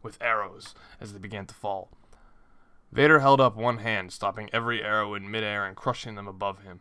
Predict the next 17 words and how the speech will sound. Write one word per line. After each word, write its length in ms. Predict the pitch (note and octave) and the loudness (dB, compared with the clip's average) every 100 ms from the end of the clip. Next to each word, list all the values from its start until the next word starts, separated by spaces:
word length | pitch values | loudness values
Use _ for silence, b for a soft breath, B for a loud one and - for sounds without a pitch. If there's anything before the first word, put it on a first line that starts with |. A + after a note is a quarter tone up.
| _ b b b - | _ b b b -16
He 80 | |
sent 240 | A2+ C3 A2+ | -8 -8 -8
the 60 | |
dust 380 | G2+ B2+ A2 - | -4 -2 -2 0
back 220 | A2+ G#2 | 0 0
at 80 | G#2 | -4
the 100 | G2+ | -6
archers, 340 | G#2 G2+ G#2+ G2 | -4 -4 -8 -12
temporarily 460 | A#2 G#2+ G#2+ G2+ | -12 -8 -6 -6
blinding 460 | F#2+ G2+ G2+ F#2+ G2+ | -6 -6 -6 -6 -10
everyone. 400 | G#2 G2 F#2 G2 b b b b b b - | -10 -10 -14 -20 b b b b b b -4
Vader 280 | B2+ C3 | 0 0
then 180 | A#2+ B2 | 0 -2
went 140 | A#2+ A#2 | 0 -2
on 100 | G2+ | -4
a 40 | |
tear. 540 | - - A2 G2 - | -8 -6 -4 -4 -10